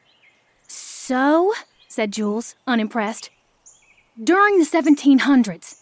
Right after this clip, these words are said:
explained Robbie, "paper wasn't made from trees.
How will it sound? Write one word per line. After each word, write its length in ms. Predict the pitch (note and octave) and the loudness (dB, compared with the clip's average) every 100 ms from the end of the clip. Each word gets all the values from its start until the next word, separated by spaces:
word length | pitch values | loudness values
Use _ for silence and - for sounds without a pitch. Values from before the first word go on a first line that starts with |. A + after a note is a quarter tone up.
| - | -14
explained 440 | - - B3 G#3+ | -10 -4 -2 0
Robbie, 400 | G#3 F#3+ G3 G3+ _ _ _ - | 0 -2 -4 -12 _ _ _ -4
"paper 300 | E4 F#4+ G4 | 0 0 2
wasn't 460 | D#4+ D#4+ D4 C4 B3+ | 2 2 2 2 2
made 180 | B3+ - | 0 -4
from 160 | A3+ | -6
trees. 520 | - C#4+ D4 F#3 - | -4 0 0 0 -12